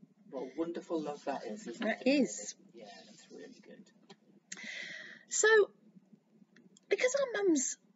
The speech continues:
Speaker 2: and our dads and everybody else who looks after us, but particularly today we're thinking about mums and our mummies, because they do so much for us, sometimes it's really nice to be able to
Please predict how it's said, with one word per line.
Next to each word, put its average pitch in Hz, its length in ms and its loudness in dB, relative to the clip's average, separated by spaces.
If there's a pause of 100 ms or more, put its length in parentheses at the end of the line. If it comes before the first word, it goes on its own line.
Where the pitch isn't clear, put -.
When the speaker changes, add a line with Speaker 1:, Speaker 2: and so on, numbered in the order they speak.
(120)
Speaker 2:
and 101 140 0
our - 100 4
dads - 560 -6
and 160 120 0
everybody 160 400 -4
else 139 180 -6
who 143 80 -6
looks - 180 -6
after 135 260 -10
us, - 80 -8
but - 180 2
particularly 240 680 2
today 185 360 4
we're 175 100 0
thinking 175 360 -4
about 165 280 -4
mums 139 380 -10
and 147 140 -8
our 147 60 -10
mummies, 139 480 -8 (720)
because - 540 0
they 359 200 4
do 262 200 2
so 247 280 0
much - 260 -2
for 202 180 4
us, - 480 0 (420)
sometimes 392 580 2
it's 196 180 -4
really 254 400 2
nice 151 420 2
to 233 100 -6
be 233 120 2
able 190 220 4
to 226 200 2